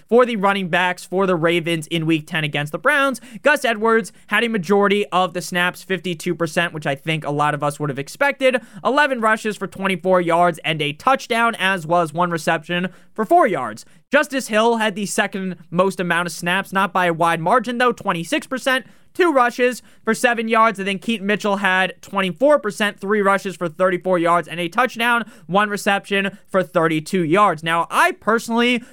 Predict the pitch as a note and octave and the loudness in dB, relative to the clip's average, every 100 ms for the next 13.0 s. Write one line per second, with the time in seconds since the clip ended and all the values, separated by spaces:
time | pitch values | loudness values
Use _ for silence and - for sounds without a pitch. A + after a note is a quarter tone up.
0 | F#3+ E3 A3 G#3+ - C#4 F#4+ F4+ - G#3 | -4 2 2 0 -2 -2 0 -2 0 2
1 | A3+ G#3 - D3 D3+ G#3 F4 E4 - B3 | 2 2 -2 -2 0 0 0 -2 -2 0
2 | A#3+ F3 - D#3+ F#3+ F#3+ G3+ A3 A#3 E3 | 2 0 -4 -2 -2 -2 -4 -2 -4 -2
3 | D3+ C#4+ E4+ F4+ A#3+ B3 D#3 G#3 A#3+ A3+ | 2 4 4 2 0 -6 -2 -2 -2 -2
4 | G#3 F#3 E3+ F#3 D3+ F#3+ E4+ D#4+ D#3 A3 | -2 0 -2 -2 -2 -2 0 -2 0 2
5 | C#4 C#4 B3 A#3+ B3 A#3 F#3+ F3+ E3 D3 | 2 2 0 2 2 0 0 0 0 -2
6 | D#3+ G#3+ E3 G3 F#3+ D#3+ C#4+ C#4+ A3+ A3+ | -10 -12 0 0 0 -2 -2 0 0 0
7 | - A3 G#3+ - E3 D3+ F#3+ A#3 G#3+ D3+ | 2 2 2 -2 -12 -10 0 0 0 -6
8 | C3 - B3+ - A#3+ A3 G#3 G#3 - F3 | -2 2 2 0 2 4 4 2 -2 -4
9 | F3 E3 - A3 B3+ C#4 C#4 G#3+ F3+ F#3 | -2 -4 -4 2 6 8 8 4 0 2
10 | G#3 G#3+ - A3 G#3 F#3+ G3 F3 F#3 G3 | 4 2 -2 -2 0 0 0 0 0 0
11 | G3+ - - G#3 A3+ A#3+ A#3+ C4 E3 A#2+ | -2 -6 -4 0 0 -2 0 2 0 -2
12 | F#3 G#3+ B3 C4 - C3 A2 C#3 G#3 | -2 0 -2 -4 -6 -12 -6 -4 -4